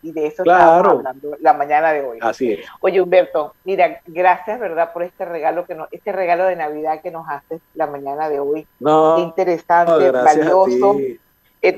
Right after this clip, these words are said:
Speaker 1: tomado
Speaker 2: a ti.
Speaker 1: nota de todo y esto lo vamos a circular en redes porque sobre esto puede hacerse un trabajo bien bonito.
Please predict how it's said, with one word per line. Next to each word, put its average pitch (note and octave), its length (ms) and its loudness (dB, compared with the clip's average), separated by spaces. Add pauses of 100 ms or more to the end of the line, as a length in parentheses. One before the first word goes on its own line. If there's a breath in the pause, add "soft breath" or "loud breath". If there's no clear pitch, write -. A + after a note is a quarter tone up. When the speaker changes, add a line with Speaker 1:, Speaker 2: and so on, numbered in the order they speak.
Speaker 1:
tomado G#3 240 8
Speaker 2:
a G#3+ 40 8
ti. G3+ 40 0
Speaker 1:
nota G#3 320 4
de F3+ 160 2
todo G#3 540 2
y F3+ 200 -6
esto F3 240 -8
lo F#3+ 120 -4
vamos E3+ 280 -6
a G3+ 120 -10
circular D#3+ 420 -2
en F3 160 -4
redes G3 360 -2
porque D#3 440 -10
sobre D#3+ 380 -4
esto E3 200 -8
puede F3+ 220 0
hacerse F3+ 340 -4
un E3+ 80 -10
trabajo D#3+ 400 -4
bien D#3 220 -8
bonito. D3 440 -10